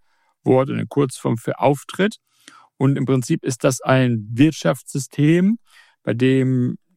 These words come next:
die Menschen freiberuflich oder nebenberuflich tätig sind und oft eben nur auf Abruf. Ja, das heißt, ihre Arbeit, ihre Dienstleistungen, gegebenenfalls auch Waren,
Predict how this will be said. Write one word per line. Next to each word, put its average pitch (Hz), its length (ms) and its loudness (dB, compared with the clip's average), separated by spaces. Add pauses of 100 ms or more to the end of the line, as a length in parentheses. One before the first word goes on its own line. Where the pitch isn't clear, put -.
(100)
die 120 100 -2
Menschen 135 1300 0
freiberuflich 160 1000 -2
oder - 240 -4
nebenberuflich 151 640 0
tätig 160 380 -2
sind 175 300 2 (520)
und 131 560 2 (580)
oft 139 280 0 (160)
eben 135 320 2
nur 127 180 0
auf 117 160 -2 (140)
Abruf. - 680 -6
Ja, 120 220 -2
das 117 180 -6
heißt, 120 340 -4
ihre - 220 -8
Arbeit, 139 420 0
ihre - 200 -12 (160)
Dienstleistungen, 139 640 0
gegebenenfalls - 520 -8
auch 110 120 -10
Waren, 131 480 0